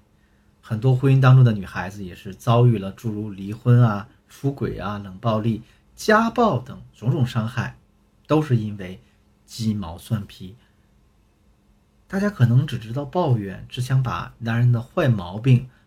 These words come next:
婚姻的矛盾点向我们的闺蜜啊、父母啊、朋友啊添油加醋的倾诉一下，反正呢，咱说出来就会舒服点儿。但是却很少有人去思考这些问题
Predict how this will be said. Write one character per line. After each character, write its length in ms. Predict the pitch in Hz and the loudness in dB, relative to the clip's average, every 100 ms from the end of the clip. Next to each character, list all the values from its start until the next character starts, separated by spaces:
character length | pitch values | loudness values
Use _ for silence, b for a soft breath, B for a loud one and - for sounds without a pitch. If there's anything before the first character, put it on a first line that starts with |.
| _ | _
婚 220 | - 226 | 2 6
姻 100 | 226 | 8
的 120 | 220 | 6
矛 200 | 131 117 | 4 2
盾 240 | 196 202 | 2 2
点 240 | 131 101 90 | 2 0 -6
向 240 | - 135 | -4 0
我 60 | 101 | 0
们 80 | 90 | -2
的 80 | |
闺 320 | 95 131 135 139 | -4 2 2 4
蜜 220 | 123 110 | 4 4
啊、 260 | 95 95 - | -2 -10 -8
父 140 | 143 | 2
母 240 | 123 98 | 2 2
啊、 220 | 82 90 90 | -6 -12 -14
朋 220 | - 98 | -12 -8
友 140 | 110 107 | -4 -4
啊 180 | 101 - b b - | -6 -12 b b -8
添 320 | - 220 214 | 2 4 6
油 240 | 135 139 | 6 4
加 300 | - 160 147 | 2 -4 -4
醋 180 | 131 135 | -6 0
的 100 | 123 | 0
倾 320 | 123 - 175 | 0 -4 -4
诉 280 | 180 - 113 | -4 -2 0
一 100 | 98 | 0
下， 280 | - 113 - _ | 0 -2 -2 _
反 180 | - 104 | -8 -4
正 220 | 139 147 | -4 2
呢， 220 | 127 120 B B B | 2 2 B B B
咱 200 | 117 127 | 2 4
说 260 | 127 156 151 | 6 4 4
出 60 | |
来 260 | 123 95 - _ | 2 -2 -8 _
就 140 | - 117 | -8 -6
会 120 | 120 | -6
舒 240 | 123 143 | -8 -4
服 160 | 135 120 | -4 -2
点 120 | - | -4
儿。 100 | - - _ _ _ _ - _ b b b | -8 -16 _ _ _ _ -20 _ b b b
但 160 | - 220 | 4 4
是 160 | 220 233 | 4 0
却 260 | - 208 | 0 0
很 320 | 196 - 214 | 0 2 2
少 300 | 247 185 170 | 4 4 6
有 120 | 175 101 | 6 2
人 80 | |
去 120 | 110 127 | 2 -2
思 260 | - - | -2 -8
考 180 | - 101 | -6 -6
这 120 | 117 151 | -2 -2
些 140 | 226 | 0
问 220 | 214 233 | 2 2
题 260 | - 120 | 2 0